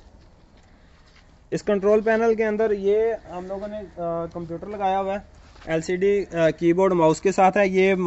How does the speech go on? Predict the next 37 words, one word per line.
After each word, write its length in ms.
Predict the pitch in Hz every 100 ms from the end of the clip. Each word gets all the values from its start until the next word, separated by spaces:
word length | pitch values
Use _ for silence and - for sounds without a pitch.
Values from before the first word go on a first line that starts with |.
| 147
कीबोर्ड 560 | 165 165 156 185 196 190
mouse 260 | 180 180
आप 160 | 185 165
Bluetooth 380 | 165 175 196 185
भी 100 | 196
इस्तेमाल 320 | 190 180 180
कर 140 | 180
सकते 300 | 170 185 -
हैं। 260 | 185 185 - - - - - - - - - - - -
ये 220 | 156 180
इसका 380 | 185 - 196 196
indicator, 640 | 180 165 185 185 190 202 196 - - - - - - - - -
अ, 300 | 170 170 170
उसके 200 | 170 190
बाद 280 | 180 180 175 156
on 180 | 170 180
off 220 | 190 185
switch, 220 | 190 185 - - - 165
Emergency 580 | 165 180 185 185 190 185
staff, 300 | 190 180 180
अगर 180 | 175
आपको 240 | 170 165 180
emergency 420 | 170 165 170 180
में 100 | 180
मशीन 300 | 175 170 170
बंद 220 | 160 160
करना 220 | 175 175
पड़े 240 | 170 170 170
तो 80 | 165
आपको 260 | 151 165
किसी 200 | 160 160
किस्म 220 | 156 160
की 60 | 160
कोई 160 | 156 151
tension 320 | 143 131 147
ना 80 |
हो। 120 | 127